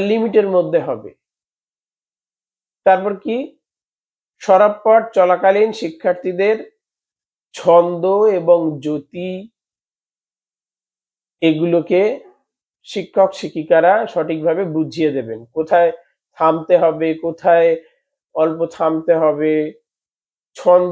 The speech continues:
কিভাবে মেলাতে হবে, সেগুলো শিক্ষক শিক্ষিকাদের দেখিয়ে দিতে হবে শিক্ষার্থীদেরকে। আর লাস্ট হচ্ছে, সরব পাঠের মাধ্যমে শিক্ষার্থীরা বিভিন্ন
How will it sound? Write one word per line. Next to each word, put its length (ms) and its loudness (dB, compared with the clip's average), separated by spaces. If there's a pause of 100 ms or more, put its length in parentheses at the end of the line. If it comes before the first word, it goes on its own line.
কিভাবে 380 2
মেলাতে 420 0
হবে, 280 0 (160)
সেগুলো 400 -2 (580)
শিক্ষক 420 0
শিক্ষিকাদের 720 0
দেখিয়ে 360 -6
দিতে 200 -6
হবে 240 2
শিক্ষার্থীদেরকে। 880 -10 (1200)
আর 120 4 (160)
লাস্ট 340 2
হচ্ছে, 360 -6 (1700)
সরব 380 4
পাঠের 300 2
মাধ্যমে 540 0 (1600)
শিক্ষার্থীরা 800 2 (1120)
বিভিন্ন 440 -2